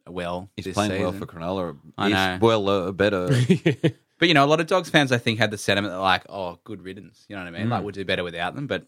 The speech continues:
Speaker 1: after watching what little I did of that game in the highlights, it
Speaker 2: Mm.
Speaker 1: looked fucking atrocious.
Speaker 2: Yeah.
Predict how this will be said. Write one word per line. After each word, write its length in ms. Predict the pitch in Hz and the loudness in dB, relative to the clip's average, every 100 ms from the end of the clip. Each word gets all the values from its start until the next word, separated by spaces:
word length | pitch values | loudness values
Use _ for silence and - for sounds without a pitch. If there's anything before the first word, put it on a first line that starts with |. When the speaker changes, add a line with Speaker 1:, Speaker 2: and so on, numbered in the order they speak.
| - | -8
Speaker 1:
after 260 | 90 - | -8 -6
watching 520 | 95 - - 101 92 82 | -4 -4 -4 -4 -6 -6
what 180 | 98 | -4
little 220 | 98 98 92 | -2 0 0
I 80 | |
did 160 | 87 92 | -2 -4
of 60 | 87 | -6
that 140 | 85 | -6
game 220 | 90 82 | -8 -10
in 60 | 85 | -12
the 80 | 82 | -8
highlights, 520 | 87 87 82 64 - | -4 -4 -4 -10 -12
it 40 | |
Speaker 2:
Mm. 80 | 90 | -12
Speaker 1:
looked 140 | 80 - | -12 -16
fucking 500 | _ 90 - 82 - _ _ _ | _ -18 -18 -20 -20 _ _ _
atrocious. 640 | 92 - - 78 - - 90 | -16 -12 -10 -10 -12 -20 -14
Speaker 2:
Yeah. 140 | 80 | -14